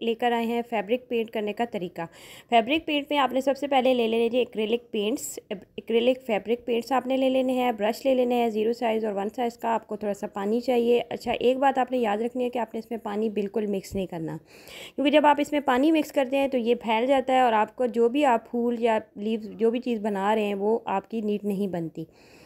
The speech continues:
आपने simply जो भी फैब्रिक हो, फैब्रिक कोई भी हो आप यूज़ कर सकते हैं। मेरे पास ये ऑर्गेन्जा का फैब्रिक है और मैं आपको बता रही हूँ कि just इसके ऊपर एक लीफ ड्रॉ कर रही हूँ।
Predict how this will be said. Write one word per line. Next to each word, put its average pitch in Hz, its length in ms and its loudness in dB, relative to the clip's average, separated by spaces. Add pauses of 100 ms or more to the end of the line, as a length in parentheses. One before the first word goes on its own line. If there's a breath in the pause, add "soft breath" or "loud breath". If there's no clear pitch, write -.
(160 loud breath)
आपने 285 260 4
simply 311 340 2
जो 254 140 4
भी 302 140 4
फैब्रिक 233 420 2
हो, 226 140 2
फैब्रिक 240 480 0
कोई 294 220 0
भी 269 140 2
हो 233 200 4
आप 208 300 2
यूज़ 226 220 -4
कर 269 120 -2
सकते 254 340 -6
हैं। 254 400 -2
मेरे 220 280 0
पास 262 240 0
ये 254 60 2
ऑर्गेन्जा 208 420 0
का 240 100 -2
फैब्रिक 220 460 -4
है 254 180 0
और 214 140 2
मैं 208 140 -2
आपको 226 340 -2 (140)
बता 202 260 -4
रही 208 120 -2
हूँ 247 140 0
कि 226 280 -2
just 226 280 -2
इसके 226 220 -6
ऊपर 214 160 -6
एक 214 140 -4
लीफ 208 160 -4
ड्रॉ 208 240 0
कर 214 160 -4
रही 220 100 0
हूँ। 302 80 -2